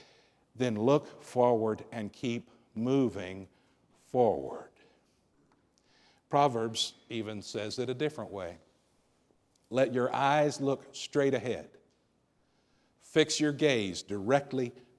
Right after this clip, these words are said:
before you." Proverbs chapter four. So you see, there is a theme in Scripture that says we don't want to make the mistake of, of always looking back.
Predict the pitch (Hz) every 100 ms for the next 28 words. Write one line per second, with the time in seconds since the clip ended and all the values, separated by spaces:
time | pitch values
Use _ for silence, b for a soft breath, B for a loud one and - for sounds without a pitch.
0 | 107 110 - 120 98 85 80 - 110 104
1 | 107 101 - - 104 - 98 - 78 69
2 | - _ _ b b b - 190 190 -
3 | 240 214 220 208 175 - 208 247 277 233
4 | 185 - - 233 233 - 185 170 160 -
5 | 180 175 B B B 170 147 220 233 165
6 | 170 208 226 - 196 180 165 196 190 180
7 | 170 165 - 185 180 170 165 139 B B
8 | 143 147 - 165 180 170 180 170 170 160
9 | 139 170 175 143